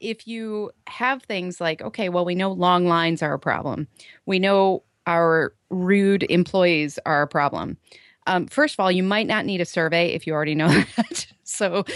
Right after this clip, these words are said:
I would suggest that. <laughs> If you know it's an issue, just address it. But trying to say that and then lumping this weird category of bad service, I just think, I'm not sure what that's supposed to tell you as an organization.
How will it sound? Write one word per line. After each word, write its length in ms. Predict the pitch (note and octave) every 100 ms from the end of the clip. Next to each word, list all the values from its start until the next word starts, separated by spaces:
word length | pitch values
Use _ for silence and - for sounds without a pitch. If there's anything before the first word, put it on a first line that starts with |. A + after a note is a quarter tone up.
| G#4+ -
I 60 |
would 120 | F#3+ F#3+
suggest 420 | A3+ F#3+ E3+ -
that. 380 | D#3+ E3+ B3 - _ -
<laughs> 80 | - - D4 _ - A#4 F4
If 140 | G#3
you 100 | G3
know 200 | F3+ F3+
it's 120 | G3
an 100 | G3+
issue, 280 | E3+ F3+ A3
just 260 | F#3+ E3+ -
address 340 | D#3+ D3+ D#3+
it. 200 | G#3 - - - - - -
But 220 | G#3+ F#3+ _ _ _ _ _ - - -
trying 440 | - A#3 A#3+ B3+
to 120 | A#3+
say 240 | A3+ G#3+ G3
that 240 | G3 F#3+
and 100 | F#3+ F#3
then 180 | F3+ - -
lumping 540 | F#3+ G#3 G#3+ G3 F3+ -
this 280 | F3+ E3+ -
weird 280 | F#3+ F#3+ F3+
category 480 | F#3+ F3+ F3+ E3+ D3
of 80 | -
bad 320 | - D#3 F3 -
service, 800 | - F3 F#3+ B2+ D#3 - - - _ _ _ _ _
I 80 | F#3+
just 160 | G#3+ -
think, 300 | A#3 - _ _ _ - - - -
I'm 140 | G3
not 160 | G#3+ G#3+
sure 140 | A#3+
what 140 | G#3
that's 160 | G#3+ G#3
supposed 240 | - G3+ -
to 80 |
tell 340 | - - G#3 B3
you 240 | D#3 -
as 260 | C3+ D#3+ D#3+
an 80 | D#3+
organization. 840 | D#3 C#3+ C#3+ F3 G#3+ - -